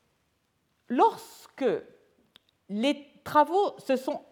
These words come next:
antérieurs se sont intéressés à ce qui se passe lorsque des gonflements, euh, sont observés comme ça au niveau des extrémités dendritiques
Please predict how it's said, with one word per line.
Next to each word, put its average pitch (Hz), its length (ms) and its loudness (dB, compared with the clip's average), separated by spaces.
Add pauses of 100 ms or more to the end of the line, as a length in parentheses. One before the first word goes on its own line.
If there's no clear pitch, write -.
(180)
antérieurs 262 680 0
se 247 160 0
sont 247 320 -8
intéressés 214 1000 0 (120)
à 311 180 6
ce - 340 -6
qui 247 300 -4
se - 180 -6
passe - 760 -2 (1300)
lorsque 277 680 0
des 202 720 -2 (220)
gonflements, 330 840 0 (1500)
euh, 143 260 -4
sont - 360 -4 (100)
observés 233 680 0 (320)
comme 190 160 -6
ça 294 280 -4
au 208 80 2
niveau 202 180 -2
des 196 200 -2
extrémités 190 540 -6
dendritiques 170 840 -8